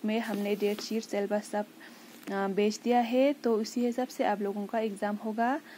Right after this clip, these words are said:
टाइमिंग भी, अ, सिलेबस पे दिया है, डेट शीट पे, सॉरी। तो, अ, पेरेंट्स आप लोगों को अगर कोई,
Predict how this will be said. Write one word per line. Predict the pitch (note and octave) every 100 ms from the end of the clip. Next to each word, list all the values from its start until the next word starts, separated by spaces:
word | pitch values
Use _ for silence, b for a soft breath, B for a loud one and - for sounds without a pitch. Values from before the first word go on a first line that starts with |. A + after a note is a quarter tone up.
| B B B - -
टाइमिंग | G#3+ G#3+ A3+ A3+
भी, | A#3 D4+
अ, | - G#3 G3+
सिलेबस | G3+ - G#3 G#3+ G#3
पे | A3 A3
दिया | G#3 G#3
है, | G#3 A#3 D#4 - - - - - - - - - - - - - - -
डेट | A3 G3+
शीट | A3+ -
पे, | G#3+
सॉरी। | G#3 A3 G#3 G#3 B B B B - -
तो, | C4 C#4+
अ, | B3 A#3+ A#3+
पेरेंट्स | A#3 B3 B3 C4+ A3+
आप | A3+
लोगों | A3+ A3
को | G#3
अगर | G#3 A3
कोई, | A3 - A3+ A3+